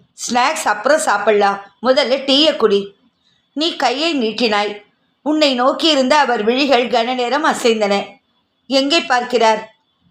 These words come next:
நீயும் தலையை லேசாய் திருப்ப, கண்ணை கட்டி நிறுத்தும் ஒரு வடிவம். பச்சை நிற சேலையில் அழகின் பூரண அருள் பெற்ற உருவம்.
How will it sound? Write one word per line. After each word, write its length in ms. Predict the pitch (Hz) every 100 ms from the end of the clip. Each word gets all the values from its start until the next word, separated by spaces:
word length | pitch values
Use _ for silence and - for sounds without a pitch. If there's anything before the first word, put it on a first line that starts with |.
| _
நீயும் 480 | 262 302 294 269 294
தலையை 420 | 254 254 285 254
லேசாய் 520 | 240 247 254 254 262
திருப்ப, 580 | 269 226 226 208 208 269 - _ _ _ _ _ -
கண்ணை 440 | 262 262 302 311
கட்டி 340 | 285 269 - 311
நிறுத்தும் 480 | 262 269 269 269
ஒரு 180 | 320 220
வடிவம். 500 | 214 208 214 208 - _ _ _ _ _
பச்சை 420 | 247 262 269 349
நிற 240 | 311 262 240
சேலையில் 640 | 254 240 254 220 269 - - _ -
அழகின் 580 | 214 233 285 294 247 -
பூரண 420 | 269 302 311 269
அருள் 240 | 226 247
பெற்ற 320 | 247 233 320
உருவம். 500 | 285 202 202 190 -